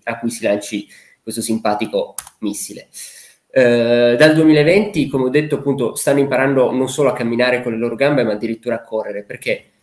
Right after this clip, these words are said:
Perché fino al duemilaventi avevamo questo tipo di missile, che sono missili balistici intercontinentali.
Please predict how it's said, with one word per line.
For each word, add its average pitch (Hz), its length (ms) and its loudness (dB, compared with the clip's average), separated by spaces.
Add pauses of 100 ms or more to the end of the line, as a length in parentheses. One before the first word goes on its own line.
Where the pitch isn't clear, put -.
(140)
Perché 123 200 -4
fino 135 220 2
al 131 60 6
duemilaventi 135 500 2
avevamo 123 360 0
questo 131 280 -4
tipo 120 180 -14
di 117 100 -4
missile, 123 460 -2
che 113 80 -10
sono 113 200 -4
missili 123 400 -2
balistici 117 540 -2
intercontinentali. 107 960 -6